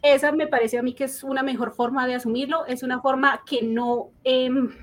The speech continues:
que hace que los límites de la burocracia o de las estructuras organizacionales no se interpongan en el camino de la innovación,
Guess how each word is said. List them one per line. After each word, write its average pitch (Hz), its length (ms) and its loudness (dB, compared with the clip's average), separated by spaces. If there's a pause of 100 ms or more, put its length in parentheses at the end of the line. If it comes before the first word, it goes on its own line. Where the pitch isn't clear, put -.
(280)
que 294 80 2
hace 262 240 4
que 302 120 -6
los 269 160 0
límites 262 380 -6
de 285 80 0
la 254 100 0
burocracia 214 640 -2 (460)
o 262 200 4
de 226 200 4
las 220 280 0
estructuras 233 500 -4
organizacionales 226 800 -2
no 254 140 0
se 311 100 -2
interpongan 285 600 0
en 254 100 -10
el 226 80 -10
camino 202 380 -4
de 226 100 -4
la 247 80 -6
innovación, 220 420 -4